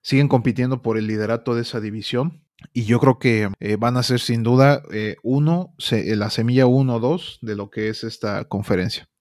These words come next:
¿Cuáles fueron tus pensamientos en este partido, Elliot?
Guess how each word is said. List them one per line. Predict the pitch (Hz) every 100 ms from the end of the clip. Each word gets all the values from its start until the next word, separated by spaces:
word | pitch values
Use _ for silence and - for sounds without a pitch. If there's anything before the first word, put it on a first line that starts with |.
| _
¿Cuáles | 120 123 123
fueron | 123
tus | 120 107 -
pensamientos | 107 101 104 110 113 113
en | 117
este | - 113
partido, | 107 107 113 107
Elliot? | 107